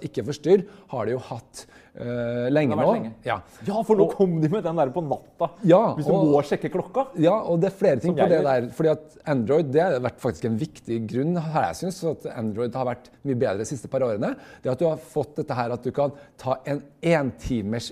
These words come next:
Speaker 1: utsettelse, eller, eller en ti-, ikke forstyrre meg den nærmeste timen, veldig lett. Og det har i-, vært et problem, og det som da har skjedd, er at du, eh, skal ta en blund, eller skal ha et møte eller et eller annet, og så trykker du på ikke forstyrre meg, og så glemmer du selvfølgelig å skru på den igjen.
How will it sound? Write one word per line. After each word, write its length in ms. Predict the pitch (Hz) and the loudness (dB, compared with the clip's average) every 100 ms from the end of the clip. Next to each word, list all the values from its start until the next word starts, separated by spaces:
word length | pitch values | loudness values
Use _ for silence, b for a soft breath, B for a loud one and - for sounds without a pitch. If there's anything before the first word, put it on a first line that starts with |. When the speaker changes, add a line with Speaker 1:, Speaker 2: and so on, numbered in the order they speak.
| - | -2
Speaker 1:
utsettelse, 1000 | 143 117 - 135 - 113 90 - 151 147 147 | 0 0 -4 -8 -8 -10 -8 -4 -4 -4 0
eller, 280 | 139 143 | 0 0
eller 260 | 143 139 139 - | 0 0 -2 -2
en 140 | 143 | -4
ti-, 140 | - - 214 | -4 -10 -8
ikke 140 | 170 131 | -6 -6
forstyrre 180 | 120 127 | -4 -4
meg 160 | 123 | -2
den 60 | 147 113 | -2 -4
nærmeste 180 | 143 135 | -4 -2
timen, 340 | 160 107 147 B B 139 | -2 -4 -8 B B -4
veldig 240 | 135 117 | -2 -2
lett. 300 | 110 - - B B B | -6 -8 -20 B B B
Og 100 | 135 | 0
det 80 | 160 | 0
har 160 | 156 143 175 | 0 -4 -2
i-, 120 | 160 | -4
vært 180 | 143 160 | -4 -6
et 100 | - | -6
problem, 320 | 156 180 214 - B B | -2 0 -2 -8 B B
og 240 | 131 180 | 0 2
det 120 | 156 143 | 2 0
som 100 | 160 | 0
da 80 | 143 | 0
har 140 | 143 | 0
skjedd, 180 | 170 175 | 0 2
er 80 | 147 | 2
at 140 | 147 165 | 2 0
du, 140 | 135 156 151 B B B | 0 0 -2 B B B
eh, 380 | 143 147 143 139 | 0 2 0 0
skal 240 | 160 147 | 0 -2
ta 140 | 123 147 | -2 0
en 80 | 139 | 4
blund, 300 | 180 185 170 | 4 4 0
eller 120 | 147 | 2
skal 200 | 156 139 | 2 2
ha 20 | |
et 80 | 165 | 4
møte 320 | 170 135 139 | 2 2 0
eller 140 | 143 143 | 0 -2
et 120 | 165 | 0
eller 100 | 165 | 2
annet, 200 | 196 - | 2 -4
og 100 | 139 | -2
så 140 | 165 156 156 151 147 143 | 0 2 2 0 -2 -4
trykker 300 | 175 156 135 | -4 -2 -2
du 80 | 113 | 0
på 140 | 139 139 143 | 4 4 2
ikke 180 | - 113 | -2 -6
forstyrre 240 | 131 151 127 | -2 0 0
meg, 140 | 214 | -2
og 80 | 156 | -4
så 80 | 147 | 0
glemmer 400 | 156 151 123 107 | 2 2 -2 -4
du 60 | 127 | -4
selvfølgelig 380 | 196 170 135 156 | -2 0 2 0
å 120 | 143 | -2
skru 180 | 165 139 | -2 -2
på 180 | - 120 | -2 -4
den 160 | 110 | -2
igjen. 220 | 120 110 | -4 -4